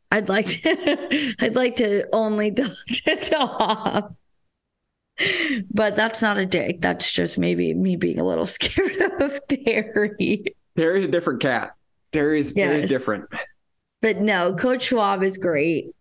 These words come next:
Speaker 1: Um, I think him and Dresser really, truly, and genuinely have a very solid,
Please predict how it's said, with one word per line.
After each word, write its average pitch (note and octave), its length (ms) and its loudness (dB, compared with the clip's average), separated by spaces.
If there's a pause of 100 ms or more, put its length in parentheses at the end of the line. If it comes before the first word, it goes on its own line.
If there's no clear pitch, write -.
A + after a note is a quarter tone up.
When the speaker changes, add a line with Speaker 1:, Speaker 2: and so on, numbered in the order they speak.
(100)
Speaker 1:
Um, F3 580 0
I G#3 100 4
think A3 240 0
him G#3+ 160 2
and G3+ 120 0
Dresser F#3+ 480 0 (240)
really, D4 340 2
truly, A#3+ 400 2
and G3 180 0
genuinely G3 640 2
have F#3 260 2
a F3 100 0
very F#3 340 0
solid, E3+ 680 0